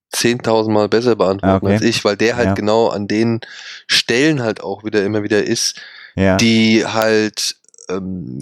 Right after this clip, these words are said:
Speaker 1: ja, solche Urteile sich erlauben oder solche Urteile von sich geben, weil sie eben, äh, in den Bereichen arbeiten oder in den Bereichen operieren, um solche Sachen sagen zu müssen.
Speaker 2: Ja.
Speaker 1: Ähm,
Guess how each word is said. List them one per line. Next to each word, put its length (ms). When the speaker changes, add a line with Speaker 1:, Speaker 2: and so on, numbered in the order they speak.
Speaker 1:
ja, 480
solche 440
Urteile 640
sich 420
erlauben 680
oder 300
solche 300
Urteile 380
von 280
sich 180
geben, 420
weil 220
sie 180
eben, 320
äh, 360
in 60
den 160
Bereichen 400
arbeiten 520
oder 120
in 60
den 120
Bereichen 360
operieren, 520
um 200
solche 200
Sachen 260
sagen 260
zu 120
müssen. 280
Speaker 2:
Ja. 340
Speaker 1:
Ähm, 520